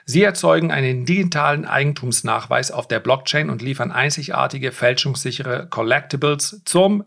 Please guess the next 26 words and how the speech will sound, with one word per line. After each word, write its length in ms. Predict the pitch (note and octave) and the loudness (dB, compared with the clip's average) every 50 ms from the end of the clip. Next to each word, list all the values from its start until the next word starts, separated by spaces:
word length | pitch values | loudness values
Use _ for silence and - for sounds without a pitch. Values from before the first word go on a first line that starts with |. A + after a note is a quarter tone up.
| _ _ - | _ _ 0
Kaufen, 480 | - C#3+ D3 D3+ D3 - D#3 E3 F3 E3+ | 4 6 6 6 6 2 0 0 -2 -4
Sammeln 480 | F3+ B2 C#3 B2+ C3 C#3 C3+ - - - | -2 0 2 2 2 0 -2 -2 -4 -6
und 360 | - C3 B2+ C3 C#3 C#3 - - _ _ _ - | -4 -2 -2 -2 -2 -4 -8 -18 _ _ _ -10
Tauschen. 480 | - A#2+ A#2+ C3 - - - - - _ _ - - - - - - - - - - _ - - - | -4 -2 0 0 -2 -2 -8 -10 -12 _ _ -20 -18 -16 -16 -16 -18 -18 -20 -20 -20 _ -20 -8 -2
Ganz 240 | C3 C#3 D#3 F3 F3 | 0 0 0 0 0
einfach 380 | - D3 E3 F3 E3 D3+ C#3+ | 0 0 0 0 0 -2 -2
übersetzt, 640 | E3 C#3+ C3+ B2+ A#2 C3 D3+ F3 E3+ - - - F3 | 0 0 0 0 2 2 2 2 0 -4 -10 -10 -8
so 240 | C#3 A#2+ C#3 D#3+ C#3+ | -4 0 2 2 2
wie 80 | C#3+ | 4
man 200 | C#3 C#3+ C#3 C3+ | 2 2 2 0
früher 360 | C#3 - - D3 C#3 C3 C3 B2 | -2 -2 -2 0 2 2 2 2
Sammelbilder 880 | A#2 C3+ D3+ E3+ E3 D3+ C3+ B2 D3 D3+ D3 C#3 C#3 C#3 C#3 C#3+ - | 2 2 4 4 4 2 2 0 0 0 2 2 4 4 4 2 0
oder 240 | - C3+ C3 B2+ B2 | 0 -2 -2 -2 -2
Kronkorken 800 | - - D#3+ D#3+ D#3+ D#3+ D#3 - B2 C3 B2+ C3 C3 - C3 C3 | -2 2 4 4 4 4 2 2 4 4 4 4 4 0 -4 -2
oder 220 | D3 C#3 B2+ B2+ | -2 0 2 0
Briefmarken, 920 | A#2+ A#2+ A#2+ C3+ D#3 D#3 - - C#3+ C#3 C3+ C#3 C#3+ C#3 - C#3 C#3 C3+ | 0 0 0 0 0 0 0 0 2 4 4 4 4 2 0 -2 -2 -2
die 380 | A#2 B2+ B2+ B2+ C#3+ - - - | -2 -4 -6 -6 -10 -10 -10 -8
nicht 320 | - C3 C#3 C3+ - - | -4 -2 -2 -2 -2 0
unbedingt 480 | - C#3 C#3 C3+ C#3 C3 B2+ B2+ C3+ - | 2 2 4 4 2 2 0 -2 0 0
einzigartig, 800 | C3 D3 F3 G3 F#3 - F#3 F3+ F3+ E3+ E3 F3 F3+ F3+ D#3 C#3+ | 2 2 2 2 0 -2 -2 -2 0 2 2 2 0 -2 -4 -4
aber 160 | C#3 C3 C3+ C3 | -2 -2 -2 -4
eben 260 | C3 B2+ A#2+ A#2+ A#2 | -4 -4 -4 -4 -4
selten 480 | A2 A#2 A#2+ C3 D3 D3 D3+ D#3+ C#3+ | 0 2 2 2 2 0 -2 -4 0
waren, 240 | C3 C3 B2+ C3 C3 | 2 2 2 2 0
gesammelt 440 | A#2 A#2+ A2 B2 B2+ D3+ D3+ C3+ B2 | -2 -2 0 0 2 2 2 0 2
hat, 220 | C3 D3 D3+ - | 0 0 0 -2